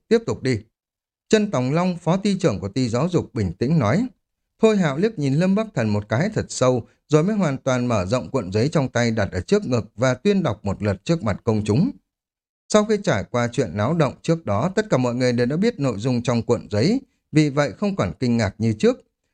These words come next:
Một bầu không khí bi tráng cùng chung mối thù tràn ngập trong đám đông. Vốn dĩ chỉ là một cuộc thi giao lưu mà thôi, không liên quan gì đến sống chết, chỉ liên quan đến danh tiếng, nhưng bây giờ lại phát triển đến trình độ này.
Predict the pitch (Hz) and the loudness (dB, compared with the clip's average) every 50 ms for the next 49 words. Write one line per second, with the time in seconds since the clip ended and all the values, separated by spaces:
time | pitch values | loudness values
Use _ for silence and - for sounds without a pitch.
0 | _ - 165 165 165 156 160 156 151 151 - 214 214 208 - 151 170 208 208 202 | _ 0 2 2 4 4 2 0 0 0 -2 -2 -2 0 0 0 0 0 0 0
1 | 208 202 196 - 160 135 165 220 220 - 117 92 82 - - 120 117 110 120 151 | -2 -2 -2 -2 -2 0 0 -2 -2 -2 -2 -2 -2 -2 -2 0 2 2 0 0
2 | 165 - 143 110 95 85 - _ _ - - 147 123 110 101 104 98 87 - - | 0 0 0 0 0 -2 -4 _ _ -4 0 0 0 2 0 0 -2 -4 -4 -4
3 | - 117 117 110 104 104 139 160 139 131 131 117 104 - _ _ _ _ _ - | -2 0 2 2 2 2 2 2 2 2 0 0 -4 -8 _ _ _ _ _ 0
4 | - 139 156 190 202 220 226 240 233 - 151 127 127 123 123 123 117 - 131 120 | 2 2 4 4 2 0 -2 -4 -2 -2 -2 0 0 0 -2 -2 -2 -2 -4 -4
5 | - - 143 139 131 120 147 143 147 139 143 139 131 113 87 82 - 123 127 127 | 0 0 0 0 0 0 0 0 2 2 0 0 0 -2 -4 -4 -2 0 0 0
6 | 120 101 - _ _ _ _ - 214 208 208 208 208 202 196 202 190 190 185 180 | 0 -2 -6 _ _ _ _ 2 2 4 4 2 0 0 -2 -2 0 0 0 0
7 | 208 190 92 214 262 - - - - 147 143 - 214 233 233 - _ _ _ - | -2 -2 -2 -2 -2 -2 -2 -2 -2 0 2 2 2 0 0 -4 _ _ _ -4
8 | 120 98 87 98 117 123 120 - - 123 113 110 101 101 113 147 147 135 120 117 | -2 -2 0 0 -2 -2 -2 0 0 0 0 0 0 0 0 0 0 0 0 0
9 | 110 110 - 107 120 185 247 269 - _ _ _ _ - 202 214 214 208 208 190 | 0 0 0 2 2 2 0 -2 -4 _ _ _ _ 2 2 2 4 2 0 0
10 | 170 131 120 117 117 107 - - 226 220 - - 143 104 82 76 87 113 156 226 | 0 0 0 0 -2 -4 -4 -8 -8 -6 -2 0 0 0 0 -2 -2 0 0 0
11 | 254 - 113 92 82 82 98 - - 98 104 104 92 80 | 0 0 0 0 0 0 -2 -4 -2 0 0 0 0 0